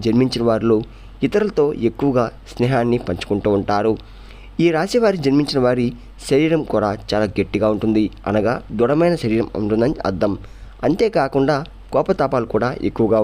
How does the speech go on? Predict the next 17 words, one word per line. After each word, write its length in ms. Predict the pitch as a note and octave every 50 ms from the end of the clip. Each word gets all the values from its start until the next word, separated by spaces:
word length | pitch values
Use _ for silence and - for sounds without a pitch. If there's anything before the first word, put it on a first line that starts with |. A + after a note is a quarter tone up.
| G2+
ఉంటాయి. 300 | G2 F2+ A2 G#2+ G#2 - - - - - - - - - - - G2+
అందువలన 500 | G2+ G2+ G2+ A2 A#2+ C#3 D3 C#3 C3+ E3+ - - - - -
ముందు 280 | A2 B2 C3+ D#3+ E3 G3+ E3+
వెనక 240 | C#3 A#2 A2+ G2+ - C3 A#2 - - - - -
ఆలోచించకుండా 680 | G#2+ A2 F#2+ - - - - A2 G#2+ G#2 A2 G#2 G2+ - - - - - G#2+
బంధువులతో 420 | A2 G#2+ A#2+ C3 C#3+ C#3+ - - B2 - A2
కానీ 280 | A2 A2 A2 A2 D3+ - - - -
స్నేహితులతో 400 | - C3 C#3+ E3+ F#3 G3+ F3+ D#3+
కానీ 280 | - B2 A#2 A#2+ B2 A#2+ A#2 - - - - - - - - - -
తరచుగా 400 | C#3 D#3 E3 - G3+ - D3 C3+ E3 - - - - - - -
కొద్దిగా 300 | - A#2+ B2+ G#2+ C#3 B2+ B2+ B2+ A#2+
గొడవలని 380 | A2 G2 G#2 A2 A2 A2 G#2 A2 G#2+ -
పెడుతూ 240 | G#2+ F#2 - - A2 E2 F#2
ఉంటారు. 360 | G2+ F#2 G#2+ G#2 G#2 G#2+ G#2 G2+ - - - - - - - - - - - - -
ఈ 100 | D#3 D#3+
మేషరాశి 520 | C#3+ C3+ C#3 F#3 - - - G#3 G3+ -
వారికి 460 | D#3+ D3 C3+ C3 - C#3+ C3 C3+ E3